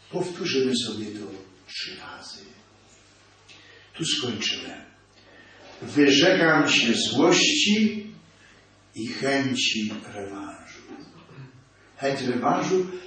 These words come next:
zawsze jest ukryta w zjawisku pamiętliwości. Po górach to się mówi: „Chłop żywemu nie przepuści”.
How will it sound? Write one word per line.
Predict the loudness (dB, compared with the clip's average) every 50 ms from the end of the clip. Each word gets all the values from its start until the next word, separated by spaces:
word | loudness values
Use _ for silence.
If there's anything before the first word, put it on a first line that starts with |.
| -18 -20 -20 -14 -10 -2 2
zawsze | 2 2 2 4 4 6 6
jest | 6 6 4 0 -4 -8
ukryta | -6 -4 -4 0 2 2 2 2
w | 0
zjawisku | -2 -2 -2 0 -2 -4 -2 0 0 0 2 2
pamiętliwości. | 4 6 6 6 4 4 2 0 0 -2 -2 -4 -6 -4 0 4 6 6 6 4 2 -2 -6 -8 -10 -12 -14 -16 -18 -20 -20 -20 -20 -20 _ _ _ _ _ _ _ _ _ _ -20 -20 _ _ _ _ _ _ -20 -20 _ _ _ _ -20 -20 -20 -20 -20 -20 -20 -20 -20 _ _ -4
Po | 0 0 2
górach | 2 4 4 6 6 6 4 4
to | 2 0
się | 0 0
mówi: | 0 2 2 2 2 0 -2 -6 -10 -14 -8
„Chłop | 0 4 6 6 8 6 6 4
żywemu | 4 4 4 6 6 6 6 6 6 4 4 2 0 -2 -4 -6 -10 -8 -4
nie | 0 0 0
przepuści”. | 0 0 0 0 0 0 -2 -4 -8 -10 -12 -14 -14 -16 -16